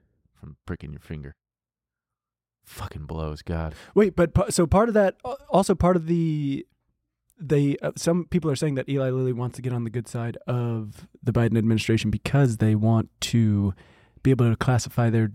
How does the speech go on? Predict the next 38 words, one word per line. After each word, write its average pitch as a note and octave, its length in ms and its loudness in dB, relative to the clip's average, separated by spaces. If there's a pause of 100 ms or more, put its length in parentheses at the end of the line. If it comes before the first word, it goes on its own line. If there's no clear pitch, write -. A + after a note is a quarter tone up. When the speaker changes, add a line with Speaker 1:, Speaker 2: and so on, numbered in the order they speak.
(120)
Speaker 2:
uh, A#2 80 0 (100)
they C#3 160 2
wanna F3+ 200 6
make F#3 140 2
sure E3+ 180 4
that D3+ 180 4 (960)
weight C#3+ 300 4
loss B2 240 2
drugs A2+ 440 0 (120)
can B2 200 0
be A2+ 380 0 (600)
covered C3 360 2 (100)
under A#2 420 4
insurance. G#2 800 -2
Speaker 1:
Right. F2+ 320 0
And F#2 160 0
they F#2 80 4
want A2+ 320 2
that E2+ 280 0
because E2 520 -2 (560)
you're F#2 160 0
gonna A2+ 180 2
get G2+ 160 2
more F#2+ 160 4
money F#2 220 4
from E2+ 220 -2
insurance E2+ 480 0
than E2+ 160 -2
you D#2 140 -2
are D#2+ 160 -2
from D#2+ 180 -8
people D#2+ 260 -6
having D#2 180 -2
to D#2 60 -6
pay E2 180 -4
out D2 120 -4
of - 80 -14
pocket. G2+ 340 0